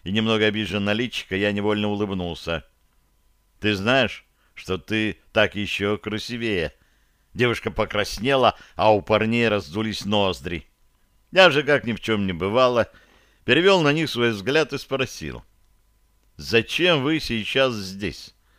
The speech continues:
Мой вопрос заставил в тупик разгоряченных ребят, да и Дея удивленно посмотрела на меня. "Ну, мы же договаривались с вами, что будем помогать",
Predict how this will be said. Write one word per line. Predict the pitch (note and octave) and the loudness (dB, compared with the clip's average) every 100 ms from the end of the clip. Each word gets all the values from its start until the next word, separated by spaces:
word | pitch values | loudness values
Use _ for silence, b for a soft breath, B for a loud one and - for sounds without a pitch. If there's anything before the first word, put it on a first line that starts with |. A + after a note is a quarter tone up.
| _ _ _ _ _ _ | _ _ _ _ _ _
Мой | - A2 | -4 0
вопрос | G2+ G2 A2 D#3 A#2 | 0 -2 0 -2 -2
заставил | G2 - B2 A#2+ A2 | -4 0 2 4 2
в | - | -2
тупик | - A#2+ F3+ D#3+ - - B B | -12 -10 -6 -6 -8 -20 B B
разгоряченных | F#2+ E2 G#2 G2+ A#2 G#2+ G2+ | -6 -2 -2 0 -2 0 -2
ребят, | G2 G#2+ C#3+ G#2 | -2 0 2 0
да | F#2 | -2
и | F#2 | -4
Дея | F2 D#3 E3 A2+ - B B | -4 -2 2 0 -2 B B
удивленно | G2 G#2 G#2 B2+ C#3 B2+ | -6 -2 0 0 -2 -4
посмотрела | B2 - F#2+ E2 F#2+ G2 G#2+ | -6 -6 -6 -4 -2 0 0
на | A2+ | -2
меня. | B2 D#3+ D3 G2+ _ _ _ _ _ _ _ _ _ _ _ - | -4 0 0 0 _ _ _ _ _ _ _ _ _ _ _ -10
"Ну, | F#2+ A2 G#2 F#2 C#2+ _ _ - | -4 0 0 -2 -8 _ _ -6
мы | G#2 | -4
же | F#2+ G2+ G2 G2 | -2 0 -2 -2
договаривались | G2+ G2 G2 A#2 D#3+ E3+ D#3+ C#3 | -4 -2 4 6 6 4 -2 -4
с | - | -6
вами, | C#3 D#3+ D3+ D3 - b b | 0 2 2 -6 -12 b b
что | - - E2 | -12 -6 -4
будем | G2 C#3 D3 C3 | -4 -2 -2 -4
помогать", | - F#2+ C#2 C#2+ C#3 D#3 - | -4 -4 -4 0 0 0 -4